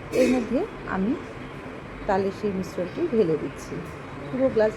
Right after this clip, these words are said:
ঢালবো না, কিছু অংশ আমি ফাঁকা রাখবো, কারণ এটি ভাপ দেওয়ার পরে আবার ফুলে উঠবে। আমি এই পর্যন্ত ঢেলে নিয়েছি। এবার এর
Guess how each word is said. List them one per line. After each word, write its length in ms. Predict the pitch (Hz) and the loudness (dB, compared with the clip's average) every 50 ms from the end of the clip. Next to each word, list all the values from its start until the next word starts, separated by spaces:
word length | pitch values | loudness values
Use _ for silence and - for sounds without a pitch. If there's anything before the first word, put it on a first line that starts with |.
| - | -2
ঢালবো 280 | 214 214 202 185 180 180 185 | -4 -2 -2 -2 -2 -2 -2
না, 60 | 226 294 311 | -2 -2 -2
কিছু 180 | - 233 - - 254 | -4 -4 -4 -2 -2
অংশ 160 | 226 226 220 - - 208 | -2 -2 -4 -4 -4 -2
আমি 120 | 180 202 277 370 - | -2 -2 -2 -4 -2
ফাঁকা 240 | - 196 170 - 175 165 165 | -2 -2 0 0 0 -2 -2
রাখবো, 240 | 165 160 160 170 214 262 269 - | -2 -4 -4 -2 -4 -2 0 2
কারণ 180 | 190 175 180 180 185 | 2 2 4 2 0
এটি 140 | 180 - 190 175 165 | 0 -2 -4 -4 -4
ভাপ 160 | 185 185 175 180 | -4 -4 -4 -4
দেওয়ার 200 | 180 190 208 220 220 240 | -4 -2 -2 -2 0 0
পরে 180 | 220 190 196 320 - - - - - - - - - - - | 0 0 0 -2 -2 -4 -12 -12 -12 -12 -12 -12 -8 -6 -4
আবার 200 | 190 180 170 214 311 - - - - - - - - | -2 0 -2 -2 -4 -8 -12 -14 -14 -16 -16 -10 -4
ফুলে 220 | - 254 202 175 165 165 | 0 2 4 4 4 2
উঠবে। 220 | 165 165 - - 220 - - - - - | 0 -2 -4 -6 -6 -8 -10 -10 -8 -6
আমি 140 | 202 202 202 233 277 - - | -4 -4 -4 -4 -4 -2 -2
এই 80 | 220 214 - | -2 0 0
পর্যন্ত 360 | 220 226 220 226 240 226 220 254 277 403 - - - - - | 0 0 0 0 -2 0 2 0 0 -2 -2 -8 -10 -8 -4
ঢেলে 220 | 196 214 196 175 185 185 | -2 -2 -2 -2 -2 -2
নিয়েছি। 360 | 180 180 175 170 - - - 311 - - - - - - - - - - - - - - - | -2 -4 -4 -6 -8 -6 -6 -6 -6 -6 -10 -10 -10 -10 -10 -10 -10 -10 -10 -12 -10 -6 -4
এবার 160 | 254 247 262 262 269 | 0 2 2 2 2
এর 80 | 269 | 2